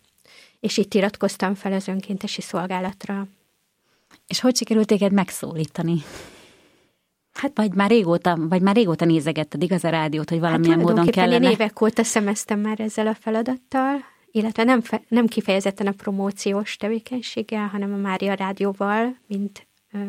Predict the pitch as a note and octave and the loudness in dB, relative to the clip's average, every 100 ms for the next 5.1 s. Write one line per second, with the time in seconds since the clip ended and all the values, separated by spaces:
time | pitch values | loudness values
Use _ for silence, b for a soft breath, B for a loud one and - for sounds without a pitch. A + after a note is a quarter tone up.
0 | G3+ G#3 b b b G3+ - G3+ F#3+ G3+ | -10 -14 b b b -4 -2 -2 -2 -2
1 | - - _ _ _ - G3 - G#3+ G#3 | -6 -8 _ _ _ -8 -8 -4 -2 -2
2 | A#3 A3+ B3 A3 G3 G#3 - - G#3 A#3+ | -2 -2 -2 -2 -4 -8 -10 -6 -4 -6
3 | _ C4 C4 C4 b b b b b b | _ -4 -4 -6 b b b b b b
4 | b G#3+ - - - A3+ - G3+ G3+ G#3+ | b -6 -4 -6 -2 -2 2 2 2 0
5 | - | -10